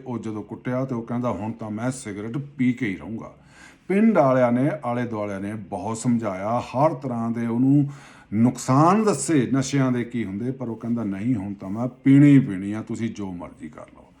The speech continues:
ਉਹਨਾਂ 'ਚ ਇੱਕ ਸਿਆਣਾ ਬੰਦਾ ਕਹਿੰਦਾ, "ਇਹਨੂੰ ਹੁਣ ਜਿਹੜੇ ਝਿੜੀ ਦੇ ਵਿੱਚ ਕਰਨੀ ਵਾਲੇ ਬਾਬਾ ਬੈਠੇ ਆ, ਉੱਥੇ ਹੀ ਲਿਜਾਣਾ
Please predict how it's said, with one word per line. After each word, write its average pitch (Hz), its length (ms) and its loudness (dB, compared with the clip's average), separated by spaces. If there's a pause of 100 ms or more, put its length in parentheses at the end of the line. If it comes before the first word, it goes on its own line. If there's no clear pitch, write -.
(160)
ਉਹਨਾਂ 139 200 0
'ਚ 143 60 -10
ਇੱਕ - 220 -12
ਸਿਆਣਾ 98 320 -8
ਬੰਦਾ 98 300 -6
ਕਹਿੰਦਾ, 131 640 0 (340)
"ਇਹਨੂੰ 180 260 2
ਹੁਣ 160 160 8
ਜਿਹੜੇ 160 200 4
ਝਿੜੀ 147 480 6
ਦੇ 180 120 4
ਵਿੱਚ 139 340 4 (180)
ਕਰਨੀ 175 440 4
ਵਾਲੇ 147 300 6
ਬਾਬਾ 123 380 0
ਬੈਠੇ 113 380 -4
ਆ, 151 100 6
ਉੱਥੇ 147 500 2
ਹੀ 175 100 4
ਲਿਜਾਣਾ 127 420 4